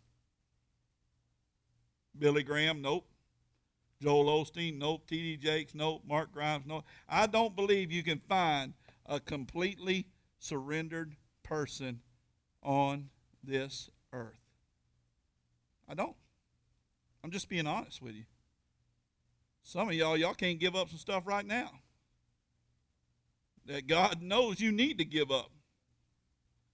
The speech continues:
Like lying and cussing and stealing and robbing and cheating and having sex outside of marriage. Some of the stuff you know you need to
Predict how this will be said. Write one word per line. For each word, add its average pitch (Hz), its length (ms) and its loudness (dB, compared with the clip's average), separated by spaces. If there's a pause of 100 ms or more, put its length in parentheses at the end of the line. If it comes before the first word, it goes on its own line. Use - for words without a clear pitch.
(380)
Like 156 200 2
lying 170 440 6
and 175 100 -6
cussing 170 460 0
and 170 140 -10
stealing 180 500 -2
and 135 260 -12
robbing 175 400 2
and 180 140 -14
cheating 185 480 -8
and 160 140 -14 (1300)
having 156 260 0
sex 175 340 0
outside 170 440 0
of 160 60 -12
marriage. 165 460 -2
Some 165 260 -12
of 175 60 -10
the 165 60 -10
stuff 170 320 -2
you 175 120 -8
know 165 280 -2
you 170 180 -6
need 175 240 -4
to 143 160 -6